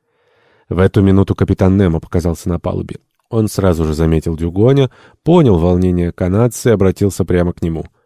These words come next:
«Ежели бы при вас был гарпун, он сжег бы вам руки, не так ли?» «Верно, сударь.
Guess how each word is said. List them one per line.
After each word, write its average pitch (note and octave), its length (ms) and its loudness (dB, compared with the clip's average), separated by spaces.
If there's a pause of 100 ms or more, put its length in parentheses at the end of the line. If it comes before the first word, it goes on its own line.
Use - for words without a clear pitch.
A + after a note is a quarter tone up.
(540)
«Ежели F2 460 0
бы E2+ 160 2
при F2+ 180 0
вас F2 300 2
был F#2 200 2
гарпун, G2+ 640 2 (400)
он G#2 340 2
сжег G#2+ 480 2
бы G#2+ 200 4
вам G#2+ 260 4
руки, B2+ 380 4
не F2 160 -2
так E3 260 -2
ли?» E2+ 160 -6 (500)
«Верно, A#2+ 520 2
сударь. G#2+ 340 0